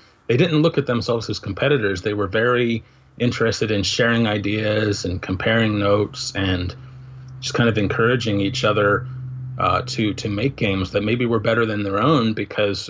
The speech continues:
especially, like, in John Romero's case, that guy just loves games. He loves making games, but he also loves playing games. And he's always said, you know,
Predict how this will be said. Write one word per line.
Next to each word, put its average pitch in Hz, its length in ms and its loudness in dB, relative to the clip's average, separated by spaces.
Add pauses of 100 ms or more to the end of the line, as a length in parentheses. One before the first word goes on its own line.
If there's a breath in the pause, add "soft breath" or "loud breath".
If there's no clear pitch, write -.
especially, 143 440 0
like, 92 180 -2
in 101 80 -2
John 120 240 2
Romero's 117 400 0
case, 90 240 -4
that 113 160 -4
guy 123 160 2
just 113 200 -4
loves 104 340 0
games. 104 440 -2
He 101 80 -4
loves 104 240 -2
making 117 260 0
games, 113 260 0
but 107 100 -6
he 110 60 0
also 123 200 -2
loves 113 300 2 (400 soft breath)
playing 160 300 2
games. 85 380 -4
And 98 80 -2
he's 101 160 -2
always 107 300 2
said, 101 260 0
you 110 60 0
know, 95 300 0